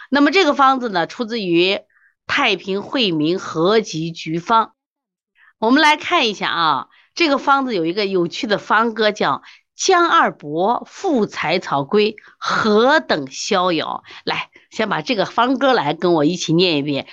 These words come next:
手快的打出来。江二伯呀，有一个姓江的二伯，背着采草回来，嗯，唱的小曲儿，是不是？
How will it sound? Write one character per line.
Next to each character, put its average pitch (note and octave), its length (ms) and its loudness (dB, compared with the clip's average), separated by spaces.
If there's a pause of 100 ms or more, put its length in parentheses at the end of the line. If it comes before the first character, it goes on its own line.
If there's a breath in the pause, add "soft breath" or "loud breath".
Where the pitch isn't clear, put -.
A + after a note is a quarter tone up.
(140)
手 F#3 360 0
快 A#3+ 380 0
的 C#3+ 180 -10
打 D3+ 200 -6
出 D#3+ 160 -10
来。 C#3+ 320 -4 (360 loud breath)
江 F4+ 260 4
二 A#3+ 180 4
伯 D3+ 300 -10
呀， D3+ 260 -6
有 E3+ 200 0
一 G#3+ 100 0
个 A#3 100 0
姓 A3+ 320 0
江 G#3+ 260 2
的 E3+ 80 2
二 G3+ 280 2
伯， C#3+ 480 -6 (460 soft breath)
背 E4+ 240 4
着 A#3 120 0
采 F3+ 300 -4
草 C3+ 220 -4
回 D3 220 -10
来， D3+ 180 -4
嗯， G#3+ 380 0 (340)
唱 G3+ 260 -2
的 F3+ 60 0
小 F3 260 0
曲 - 180 -6
儿， - 160 -8
是 A#3+ 120 0
不 A3+ 80 -2
是？ F#3+ 200 0